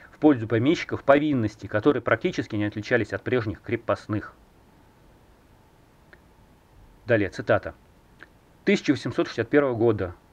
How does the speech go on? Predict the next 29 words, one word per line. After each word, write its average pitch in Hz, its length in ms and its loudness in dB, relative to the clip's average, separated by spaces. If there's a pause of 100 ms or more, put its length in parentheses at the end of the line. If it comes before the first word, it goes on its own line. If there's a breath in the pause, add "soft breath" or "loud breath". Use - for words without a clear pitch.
(360)
марта, 131 400 4
двенадцатого 120 500 2
числа, 101 460 -2 (280 loud breath)
выписка 160 520 2 (160)
из - 100 -10
частного 160 420 4
письма, 131 360 0
полученного 131 580 4
из 113 160 -4
города 135 340 4
Киев 120 400 -4 (140)
в - 80 -18
третье, 123 560 2
собственной 117 580 -2
его 110 240 0
императорского 127 600 2
величества 120 460 -4
канцелярии. 110 800 0 (540 soft breath)
Это - 280 -6
орган 117 340 2
тайной 110 320 2
полиции, 147 360 2
учреждён 101 460 -4
в - 40 -12
тысяча - 260 -8
восемьсот 101 340 -6
двадцать 101 240 -4
шестом 95 220 -10
году. 92 300 -8